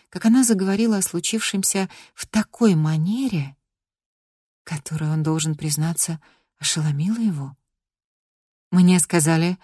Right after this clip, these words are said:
что вы в Лондоне», сказала она, «и я решила с вами повидаться.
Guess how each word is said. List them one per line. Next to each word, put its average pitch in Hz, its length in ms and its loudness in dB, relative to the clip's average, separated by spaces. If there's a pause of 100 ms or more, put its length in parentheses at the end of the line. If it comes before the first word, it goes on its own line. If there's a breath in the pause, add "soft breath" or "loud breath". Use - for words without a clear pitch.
(220 soft breath)
что - 240 0
вы 165 180 4
в 151 80 0
Лондоне», 170 580 0 (300)
сказала 147 480 -4
она, 147 360 -4 (380 soft breath)
«и 247 60 0
я 294 160 6
решила 220 380 4
с - 120 0
вами 175 320 2
повидаться. 147 800 -4